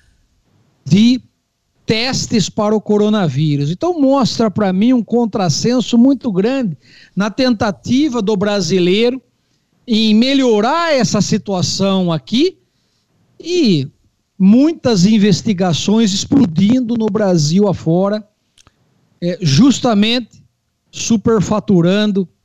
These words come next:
o que não deveria jamais ser superfaturado, que é o teste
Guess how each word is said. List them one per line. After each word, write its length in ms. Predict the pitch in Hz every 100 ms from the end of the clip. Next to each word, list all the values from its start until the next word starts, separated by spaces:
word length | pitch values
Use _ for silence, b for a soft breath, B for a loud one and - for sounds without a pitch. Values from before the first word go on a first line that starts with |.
| _
o 80 | 170
que 160 | -
não 180 | 214 214
deveria 720 | 190 202 190 185 175 202 208
jamais 840 | 156 233 226 214 254 269 208 - - b b b
ser 360 | - - 196 190
superfaturado, 1160 | - 220 196 202 143 180 - 156 170 202 190 _ _ _ _ _ _ _ -
que 220 | 196 196
é 80 | 214
o 80 |
teste 760 | 202 - 185 196 - - 196 208